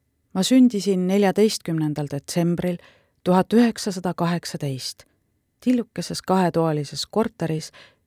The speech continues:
Vestebro linnaosas Kopenhaagenis. Me elasime Hedeby keli kolmkümmend A ja A tähendas, et me elasime tagahoovis. Eesmises majas,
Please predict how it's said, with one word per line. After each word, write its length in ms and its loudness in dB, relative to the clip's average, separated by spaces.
Vestebro 600 0
linnaosas 680 -2
Kopenhaagenis. 1040 -6
Me 100 4
elasime 600 2
Hedeby 460 0
keli 260 0
kolmkümmend 680 0
A 280 2
ja 220 8
A 60 4
tähendas, 440 0
et 140 -8
me 100 0
elasime 360 -2
tagahoovis. 800 -8
Eesmises 640 4
majas, 440 0